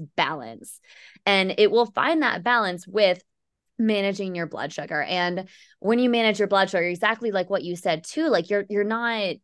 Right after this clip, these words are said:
ideally looking for this, like, baseline and zero across the board, because every time you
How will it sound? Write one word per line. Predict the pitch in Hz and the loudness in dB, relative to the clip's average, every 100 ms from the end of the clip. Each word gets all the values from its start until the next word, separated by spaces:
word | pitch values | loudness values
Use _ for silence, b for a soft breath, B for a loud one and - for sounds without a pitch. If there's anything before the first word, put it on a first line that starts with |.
| _ _ | _ _
ideally | 202 202 190 190 202 190 | -2 0 -2 0 2 4
looking | 175 180 190 | 2 0 -2
for | 175 | -2
this, | 175 170 170 | -2 -2 -2
like, | 165 151 | -4 -2
baseline | 160 170 175 175 165 156 | -2 -2 -2 -2 -2 -2
and | 156 | -6
zero | 170 175 165 | -2 0 0
across | 151 - 175 185 | 0 2 0 0
the | 170 | -4
board, | 165 180 | 0 0
because | 170 170 165 - | 0 -2 -2 4
every | 339 277 359 330 | 6 6 0 -2
time | 320 359 359 285 | 0 0 2 2
you | 285 | 0